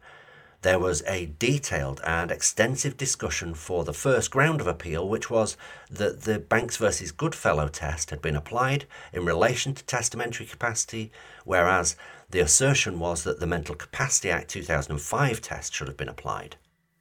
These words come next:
As interesting as that discussion was, in summary, it was found that the Banks test was still applicable, and that the Mental Capacity Act had not superseded it.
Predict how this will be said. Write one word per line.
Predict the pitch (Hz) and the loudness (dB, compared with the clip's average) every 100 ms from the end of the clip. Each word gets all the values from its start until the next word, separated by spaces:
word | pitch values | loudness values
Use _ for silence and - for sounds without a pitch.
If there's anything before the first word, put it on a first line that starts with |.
| _ _ _ _ _ - | _ _ _ _ _ -2
As | 85 87 82 - | 2 2 0 0
interesting | 123 139 - - 120 | 2 2 2 2 4
as | 107 98 | 4 6
that | 110 - | 4 4
discussion | 92 - 117 104 92 | 2 4 2 2 4
was, | 98 131 - - - - - - _ | 6 6 4 -2 -20 -20 -20 -20 _
in | 92 127 | 2 4
summary, | - 151 127 135 135 | 6 4 4 2 0
it | 95 | -4
was | 78 | -2
found | - 95 107 113 | 0 2 4 2
that | 104 | 2
the | 110 | 0
Banks | - 123 123 - | 0 0 0 0
test | 123 117 - | 2 0 0
was | 92 107 117 | 4 4 4
still | - - 104 104 | 0 0 0 0
applicable, | 92 - 117 - 78 - - - | -4 -4 -4 -4 -6 -8 -12 0
and | 101 110 107 | 4 4 2
that | 87 101 - | 4 4 4
the | 95 | 0
Mental | 98 110 95 | 2 0 -6
Capacity | - - 104 80 - 98 | -10 -2 0 0 0 -2
Act | 98 - - | -2 -4 -4
had | 90 85 | -2 0
not | 90 - | 0 2
superseded | - - 71 76 - 85 76 71 | 0 0 -2 0 0 0 -4 -6
it. | - - | -8 -14